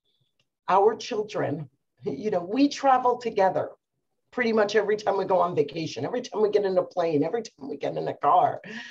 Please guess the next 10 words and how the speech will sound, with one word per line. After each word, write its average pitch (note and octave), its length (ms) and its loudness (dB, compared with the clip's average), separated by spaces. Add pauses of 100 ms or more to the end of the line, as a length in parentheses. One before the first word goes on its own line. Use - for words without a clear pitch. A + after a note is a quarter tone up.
(400)
and A3+ 240 4
we C4 100 -2
travel A3+ 460 2
together. G#3+ 800 0
And F3+ 300 2 (200)
what A#3+ 460 -2
would A#3+ 240 -2
we A#3 220 -4
leave G#3 640 -4
for E3+ 180 4